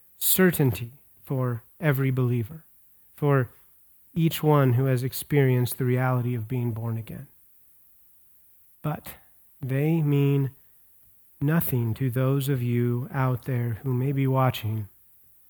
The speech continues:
who have never turned from your sin and placed your trust in the life, death, burial, and resurrection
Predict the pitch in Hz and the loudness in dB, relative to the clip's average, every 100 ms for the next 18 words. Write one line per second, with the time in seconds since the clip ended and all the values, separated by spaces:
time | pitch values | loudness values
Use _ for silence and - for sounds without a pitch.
0 | _ - - 131 123 131 135 147 156 147 | _ -18 -8 -2 2 4 4 4 2 2
1 | 139 127 117 131 127 117 - 123 120 117 | 0 -2 -2 -4 -4 -4 -6 -4 -4 -6
2 | - 127 117 - 135 120 113 - 127 113 | -6 -6 -6 -8 -8 -6 -6 -8 -10 -10
3 | - - 135 123 113 - - - 127 120 | -10 -8 -4 -4 -6 -18 -20 -6 -2 0
4 | 120 123 - - _ - 127 110 - - | 0 0 -4 -14 _ -8 -4 -4 -8 -20
5 | _ _ - 127 117 113 113 - - 127 | _ _ -6 -2 -2 -4 -6 -10 -6 -2
6 | 123 113 113 117 - 127 117 | -2 -2 -2 -4 -6 -12 -16